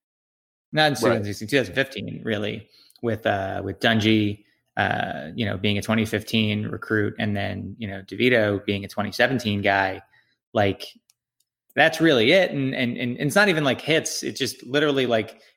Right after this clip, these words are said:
Speaker 1: guys who can play at the P five level. Like, we don't need Dungy every single time.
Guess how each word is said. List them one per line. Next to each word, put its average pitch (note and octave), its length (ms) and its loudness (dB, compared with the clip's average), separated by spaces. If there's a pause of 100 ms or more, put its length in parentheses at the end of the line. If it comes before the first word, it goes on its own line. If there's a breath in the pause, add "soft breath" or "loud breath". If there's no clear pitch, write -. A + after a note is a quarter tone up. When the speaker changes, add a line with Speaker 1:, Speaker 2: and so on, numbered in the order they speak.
Speaker 1:
guys B2 320 2
who B2+ 100 -2
can A#2 200 -2
play A2+ 460 2
at A#2 180 -4
the G2 60 -12
P A#2 160 -4
five G#2 280 -2
level. G#2 260 2
Like, F#2+ 140 -6
we C3 80 4
don't C3 200 0
need A#2 320 0
Dungy G#2+ 420 0
every G2+ 180 -4
single G2 260 -10
time. - 480 -6